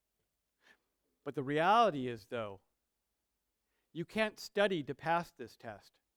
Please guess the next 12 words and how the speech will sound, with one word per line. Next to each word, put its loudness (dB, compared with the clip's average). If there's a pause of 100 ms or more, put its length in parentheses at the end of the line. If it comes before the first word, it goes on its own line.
(880)
You -6
can't -2
bone 2
up -2
for -6
it. -20 (2750)
You -12
can't -6
learn -4
to -10
pass -6
it. -16